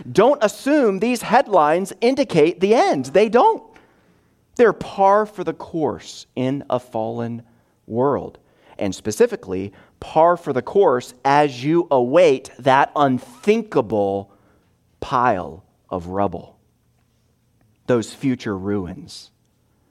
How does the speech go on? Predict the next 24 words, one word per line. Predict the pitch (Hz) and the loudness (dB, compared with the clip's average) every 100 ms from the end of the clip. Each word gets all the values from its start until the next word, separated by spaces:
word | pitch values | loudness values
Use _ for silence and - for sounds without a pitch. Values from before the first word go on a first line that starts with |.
| _ _ _ _ _ _ - | _ _ _ _ _ _ -12
See, | - 156 | 0 0
in | 123 | 0
context, | 120 147 147 143 135 - | -2 -2 -2 -4 -6 -6
Jesus | 127 123 113 104 | -6 -4 -4 -6
is | 95 95 | -8 -6
not | 98 117 131 113 - | -4 -2 0 -2 -6
talking | - - 110 110 92 85 | -12 -4 -4 -4 -10 -10
about | 87 101 98 - | -6 -4 -4 -8
the | 101 - | -10 -6
end | 107 107 101 | -6 -4 -6
of | 87 | -8
the | 92 | -10
world. | 90 95 104 95 85 - _ _ _ _ _ _ _ - | -8 -8 -6 -8 -10 -16 _ _ _ _ _ _ _ -10
He's | 117 104 | -10 -10
talking | - 151 151 120 98 | -10 -6 -6 -6 -6
about | 92 92 - | -4 -6 -8
the | 104 - | -8 -6
end | 127 156 - | -6 -8 -8
of | 90 80 90 - _ _ _ _ | -6 -6 -10 -16 _ _ _ _
the | 98 | -8
temple. | - - 131 165 170 69 - _ _ _ _ _ - | -8 -8 -8 -8 -10 -16 -18 _ _ _ _ _ -4
And | 143 127 156 | -2 0 0
even | 170 190 208 | 0 0 -2
in, | 190 180 | -4 -8